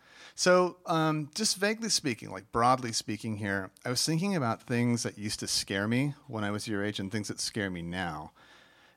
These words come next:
And so what type of things scare you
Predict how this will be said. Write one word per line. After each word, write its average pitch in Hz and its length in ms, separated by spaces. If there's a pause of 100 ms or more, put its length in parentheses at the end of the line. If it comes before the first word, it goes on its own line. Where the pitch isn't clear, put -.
And 135 220
so 143 160
what 180 200
type 262 200
of 233 80
things 190 280
scare 127 320
you 120 600